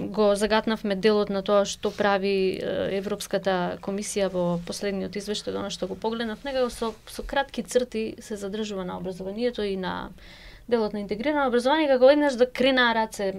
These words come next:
сите овие фактори во државата, дека толку беше од таа идеја. И едноставно не се зборува, барем во овие документи, ќе не искритикуваат во други делови, нели, кој како го чита извештајот всушност. <laughs> Меѓутоа, со, со делот на образованието,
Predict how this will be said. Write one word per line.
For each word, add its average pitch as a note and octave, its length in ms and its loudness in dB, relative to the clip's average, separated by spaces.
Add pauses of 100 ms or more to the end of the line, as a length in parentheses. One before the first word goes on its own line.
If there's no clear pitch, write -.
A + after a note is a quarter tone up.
(200)
сите - 220 -6
овие G3+ 200 0
фактори F#3+ 460 -2
во E3 140 -4
државата, A3 580 -4
дека B3 180 -2 (180)
толку F#3+ 300 2
беше - 300 -4
од - 80 -16 (140)
таа F#3+ 200 -6
идеја. C4 340 4 (720)
И D4 460 4
едноставно B3 720 0
не C4 400 0
се B3 180 4
зборува, A3+ 540 8
барем G#3+ 320 0
во G#3+ 80 0
овие G#3 320 2
документи, F#3 560 -4
ќе G3+ 140 -2
не G#3+ 100 0
искритикуваат A#3 640 2
во G#3+ 80 0
други A3+ 240 0
делови, G3+ 400 2
нели, F#3 240 -4
кој F#3 160 -4
како F#3 240 -2
го F#3 80 -2
чита F#3 320 -4
извештајот - 400 -8
всушност. - 460 -8 (400)
<laughs> - 260 -16
Меѓутоа, B3+ 640 6
со, A#3 200 4 (440)
со - 240 -8
делот B3 240 4
на G#3+ 160 -4
образованието, A3+ 880 -4